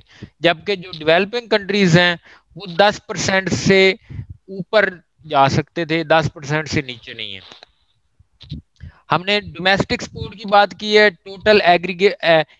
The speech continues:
एएमएस, aggregate measures of support cuts for sector agriculture की बात हो रही है।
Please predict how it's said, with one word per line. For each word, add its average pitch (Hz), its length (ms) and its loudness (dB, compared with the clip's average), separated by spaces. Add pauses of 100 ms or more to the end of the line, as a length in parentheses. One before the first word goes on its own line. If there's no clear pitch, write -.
(140)
एएमएस, 185 540 0 (260)
aggregate 190 480 2
measures 170 380 -8
of 175 140 -2
support 165 420 -20 (520)
cuts 175 260 0
for 170 180 -14 (140)
sector 170 480 -2 (340)
agriculture 160 580 -2
की 160 140 -18
बात 156 320 0
हो 147 100 -20
रही 143 200 -16
है। 139 160 -6